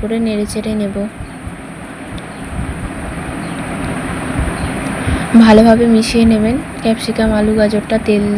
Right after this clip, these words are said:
মানে তেলের সাথে। এরপর আমি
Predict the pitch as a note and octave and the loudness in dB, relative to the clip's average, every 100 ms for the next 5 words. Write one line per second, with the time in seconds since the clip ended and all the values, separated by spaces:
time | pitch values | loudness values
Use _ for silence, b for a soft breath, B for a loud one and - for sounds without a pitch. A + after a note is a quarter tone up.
0 | - - A3+ G3+ G3+ G#3 G#3+ G#3+ G#3+ G#3 | 0 -2 0 -2 0 2 2 2 0 0
1 | A#3 - - B B B B - - - | -2 -4 -10 B B B B -12 -12 -12
2 | - - - - - - - - - - | -2 -2 -2 -10 -12 -10 -10 -10 -14 -12
3 | - - - - - - - - - - | -12 -12 -12 -10 -10 -8 0 2 4 4
4 | - - - - - - A3+ A3+ A3+ A3+ | 4 2 0 2 4 6 8 6 6 6
5 | A3 G#3 | 6 6